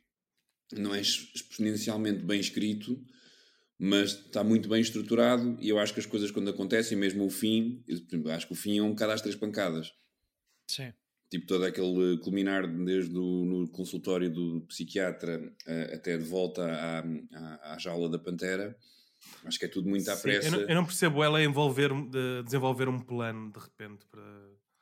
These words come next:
Speaker 3: para matar pessoas.
Speaker 2: É o ciúme.
Speaker 1: Sim.
Speaker 2: Não sei. Ahm, eu não percebi a pantera que sai <laughs> do zoo. Eh, é logo atropelada por um táxi.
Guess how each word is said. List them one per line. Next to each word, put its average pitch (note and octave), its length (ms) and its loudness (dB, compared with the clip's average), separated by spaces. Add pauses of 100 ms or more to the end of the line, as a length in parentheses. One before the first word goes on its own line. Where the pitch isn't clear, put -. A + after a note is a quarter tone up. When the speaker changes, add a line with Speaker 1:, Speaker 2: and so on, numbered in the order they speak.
(500)
Speaker 3:
para G2 260 -10
matar G2+ 300 -8
pessoas. G2 420 -12 (1300)
Speaker 2:
É - 80 2
o C3+ 60 0
ciúme. D#3 480 -4
Speaker 1:
Sim. F#2 300 -4 (100)
Speaker 2:
Não B2+ 80 -14
sei. C3 280 -10 (520)
Ahm, A#2 360 -14 (260)
eu D#3+ 80 4
não F3 100 6
percebi F3 540 4
a E3+ 80 -4
pantera D3 840 0 (300)
que - 80 -4
sai D3 300 0
<laughs> - 60 -8
do D#3+ 240 0
zoo. F3 280 6 (680)
Eh, C#3+ 480 -8
é D3 80 -4
logo C#3+ 480 -2
atropelada C#3+ 480 -4
por C#3+ 80 -4
um C#3 100 -2
táxi. C#3 460 -6